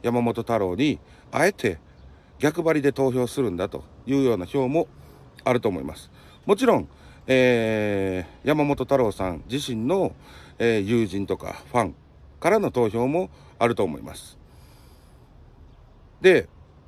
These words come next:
そういうね、まあ、<clears throat> いろんな種類の票が山本太郎さんに入った。でも、結果的に山本太郎さんが取った票なんですよね。まあ、それをすっ飛ばして、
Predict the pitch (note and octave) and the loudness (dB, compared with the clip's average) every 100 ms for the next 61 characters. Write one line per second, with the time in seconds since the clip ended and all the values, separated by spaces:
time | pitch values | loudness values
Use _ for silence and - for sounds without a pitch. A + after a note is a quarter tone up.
0 | - - - - - - - - - - | -20 -20 -20 -20 -20 -20 -20 -20 -20 -20
1 | - - A#3 A3 G3+ G3 F3+ - - D3 | -4 4 4 4 0 0 -4 -14 -4 4
2 | D3 B2 - - D3+ - - - _ - | 4 4 0 -2 -2 -6 -18 -20 _ -16
3 | - - - - - F3+ G3 E3 - C3 | -6 -4 -4 -8 4 4 6 2 0 -2
4 | F#2+ - A2+ G#2 G#2 - - - B2+ B2+ | -2 -2 -2 0 -2 -6 -20 -6 -2 0
5 | B2 A#2 A2+ G#2 - F#2 E2 A2 - D#2 | 0 -2 -2 -2 -2 -8 -6 -6 -6 -12
6 | - - - - G#3+ G3+ F2 - - - | -16 -20 -20 0 2 2 -2 -8 -20 -8
7 | C#3+ - C#3+ C#3 D3 C3+ B2+ D3+ D#3 D3 | -2 0 0 0 -2 0 0 0 0 0
8 | D#3 C#3 B2 A#2+ D#3+ - F#2+ - B2+ - | 2 2 2 -2 -2 -2 -4 -2 -4 -6
9 | - - - G#2 F2 - - - - A2 | -20 -18 -4 -2 -2 -8 -20 -20 -10 -6
10 | F#2 D#2+ E2 G2+ G#2 - - - - - | -6 -6 -8 -6 -6 -8 -20 -20 -20 -20
11 | - - - - - - - - - - | -18 -18 -16 -18 -20 -20 -20 -20 -20 -2
12 | E3 D#3 F3 E3+ - - B2+ B2+ - F2 | 0 2 2 2 0 -2 0 0 -2 -6